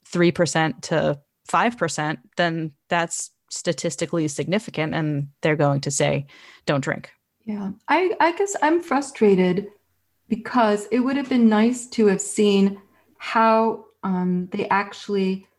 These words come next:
Speaker 2: decided it was an alcohol-related cancer
Speaker 1: Mm-hmm.
Speaker 2: because of the increasing, for example, the increasing obesity issue in the United States. There's a lot more fatty liver disease. So if you have that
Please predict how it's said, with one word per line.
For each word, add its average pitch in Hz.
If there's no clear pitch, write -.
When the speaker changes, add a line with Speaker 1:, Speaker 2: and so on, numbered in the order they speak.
Speaker 2:
decided 214
it 208
was 202
an 185
alcohol-related 185
cancer 202
Speaker 1:
Mm-hmm. 180
Speaker 2:
because 233
of 208
the 202
increasing, 196
for 247
example, 196
the 208
increasing 196
obesity 180
issue 185
in 190
the 180
United 170
States. 220
There's 403
a 262
lot 220
more 277
fatty 196
liver 196
disease. 151
So 240
if 254
you 302
have 285
that 240